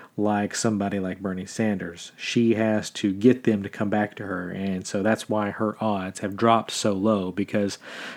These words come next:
the areas where we would expect her to do well, other people have taken her strength and made it their own, so she doesn't have as much to work with now moving forward. I, I,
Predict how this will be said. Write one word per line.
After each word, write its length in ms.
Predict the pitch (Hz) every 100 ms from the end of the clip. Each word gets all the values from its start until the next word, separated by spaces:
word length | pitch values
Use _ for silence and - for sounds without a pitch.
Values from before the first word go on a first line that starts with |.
| -
the 200 | 117 123
areas 400 | 139 135 123 117
where 120 | 113
we 140 | 104 113
would 120 | 104
expect 400 | 101 - 135 131
her 100 | -
to 60 | 104
do 340 | 110 135 165
well, 460 | 117 107 104 104 - - -
other 220 | 127 127
people 380 | 120 123 107 98
have 200 | 98 98
taken 400 | - 123 - 110
her 220 | 95 123
strength 440 | 110 - 117 107 -
and 160 | 113
made 180 | 107 95
it 120 | 92
their 220 | 92 92 110
own, 300 | 95 87 87
so 140 | 101
she 200 | - 127
doesn't 240 | 113 110
have 360 | 104 107 104 101
as 200 | 107 98
much 340 | 95 95 -
to 100 | -
work 380 | 95 107 113 -
with 240 | 95 92 98
now 300 | 92 92 95
moving 400 | 104 98 95 90
forward. 500 | 127 107 92 90 - - - - -
I, 60 | 107
I, 300 | 233 226